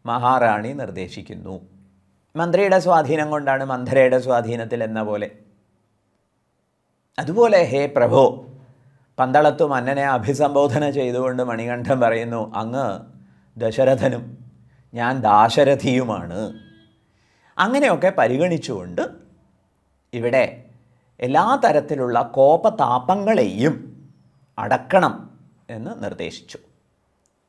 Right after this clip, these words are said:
വിദ്യോപദേശത്തിൻ്റെ വിഷയത്തിലാകട്ടെ, സംസാര ബന്ധനത്തിന് കാരണം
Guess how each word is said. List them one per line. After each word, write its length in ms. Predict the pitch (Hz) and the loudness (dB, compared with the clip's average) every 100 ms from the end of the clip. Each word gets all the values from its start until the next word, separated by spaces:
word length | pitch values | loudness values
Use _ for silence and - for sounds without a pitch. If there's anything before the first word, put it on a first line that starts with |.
| _ _ _ _ - | _ _ _ _ -4
വിദ്യോപദേശത്തിൻ്റെ 1040 | 170 190 254 254 233 151 139 139 139 135 | -2 4 4 4 2 0 0 -4 -4 -2
വിഷയത്തിലാകട്ടെ, 1160 | 127 113 120 117 135 123 104 104 - 107 - - _ _ _ _ _ _ _ _ _ _ _ _ _ _ | -2 -2 -2 -2 -2 -2 -2 -4 -2 -2 -2 -12 _ _ _ _ _ _ _ _ _ _ _ _ _ _
സംസാര 720 | - 156 175 208 214 220 220 | -4 -4 -2 -2 0 2 2
ബന്ധനത്തിന് 880 | 208 139 156 180 - 208 196 - 175 | 2 2 0 0 -4 -4 -4 -6 -8
കാരണം 880 | 170 - 135 151 190 214 135 - - | -4 0 2 4 4 4 0 -8 -20